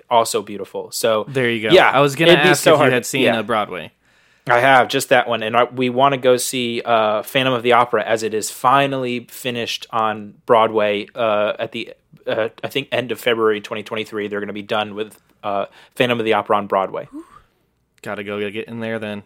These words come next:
Speaker 2: I should probably try to book some tickets too, 'cause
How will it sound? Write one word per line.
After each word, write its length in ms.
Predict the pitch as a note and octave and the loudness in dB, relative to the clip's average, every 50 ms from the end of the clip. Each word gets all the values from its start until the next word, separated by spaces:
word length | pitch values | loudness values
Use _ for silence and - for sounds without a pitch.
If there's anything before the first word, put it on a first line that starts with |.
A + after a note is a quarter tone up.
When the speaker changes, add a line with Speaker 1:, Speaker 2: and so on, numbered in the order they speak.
| _ - | _ -16
Speaker 2:
I 80 | A2 | -14
should 220 | A2+ - - A2 - | -14 -12 -14 -14 -10
probably 520 | - A#2 G#2 G#2+ G#2 G2+ A2 G#2 G#2 A2 _ _ _ _ _ _ | -8 -8 -8 -8 -8 -8 -8 -10 -10 -12 _ _ _ _ _ _
try 180 | - A#2+ A2 | -8 -6 -6
to 140 | G#2 G#2 G#2 - _ _ _ | -6 -6 -8 -10 _ _ _
book 140 | A#2+ A2 - | -8 -8 -8
some 140 | - A2+ | -10 -14
tickets 340 | - - A#2 - G#2+ - - | -12 -10 -10 -10 -12 -14 -14
too, 240 | - - B2 A2 G2 | -8 -8 -6 -6 -6
'cause 280 | - G#2 F#2+ F#2 - | -8 -10 -12 -12 -12